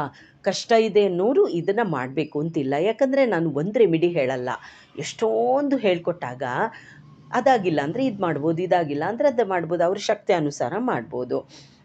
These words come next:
ಮತ್ತೆ, ಆ, ವೃಷಭ ರಾಶಿಯವರ ಪತ್ನಿ ಪ್ರತಿದಿನ ಏನನ್ನಾದ್ರೂ, ಅಂದ್ರೆ ಯಾವ ಐಟಮ್ ಆದ್ರೂ ಆಗ್ಲಿ, ದಾನ ಕೊಡ್ತಾ ಇದ್ರೆ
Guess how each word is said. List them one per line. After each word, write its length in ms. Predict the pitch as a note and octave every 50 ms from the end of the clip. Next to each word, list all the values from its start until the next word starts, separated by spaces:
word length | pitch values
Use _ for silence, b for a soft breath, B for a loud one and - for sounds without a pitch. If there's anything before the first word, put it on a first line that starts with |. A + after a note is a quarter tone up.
| _ C4+
ಮತ್ತೆ, 640 | D4+ D#4 D#4 - F#3+ F#3+ A3 A#3 - - - - - - -
ಆ, 320 | A3 A3 A3+ A3+ A3 G#3+
ವೃಷಭ 400 | G#3 G#3 G3+ G3+ G3+ - D#4+ C#4+
ರಾಶಿಯವರ 460 | C#4+ C4+ B3 A#3 - B3 G#3+ G3+ G3+ G3+ G3+ G3 G3 G3 F#3+ D3+ C3+
ಪತ್ನಿ 600 | F#3 D#3+ C#3 C#3 C#3+ C#3 C#3+ D#3+ G#3 C4 C4+ B B B B - -
ಪ್ರತಿದಿನ 800 | D#3 D#3+ D#3 - - A3+ A#3 A3+ A3 G3+ F3+ D3+ E3+ F#3+ G#3 B3 A#3 G3+ - - _ -
ಏನನ್ನಾದ್ರೂ, 1000 | D#3+ D3+ E3 F#3 G#3 G#3+ A3 A#3 A3+ A3+ A3 - C3 - E3 D#3 G3 G3 A#3 A3+ F#3+
ಅಂದ್ರೆ 340 | - - E3+ F#3 G#3+ G3+
ಯಾವ 340 | E3 D3 C#3+ D#3 E3 D#3+ E3
ಐಟಮ್ 320 | D#3+ D3+ D#3+ - F#3+ G3 F#3
ಆದ್ರೂ 260 | F3+ F3 F3 F#3 F#3+
ಆಗ್ಲಿ, 260 | F#3+ F#3+ F#3+ A#3 D#4 G#4+ G#4+ B B B B B _ -
ದಾನ 200 | D#3 C#3+ D#3 E3 E3
ಕೊಡ್ತಾ 640 | E3 E3 D3 - - E3+ E3 D#3+ D#3+ D#3 D#3+ D#3 D#3
ಇದ್ರೆ 680 | D3+ D3 D3 D3+ - C#4 A#3 G#3 G#3 G#3 - - -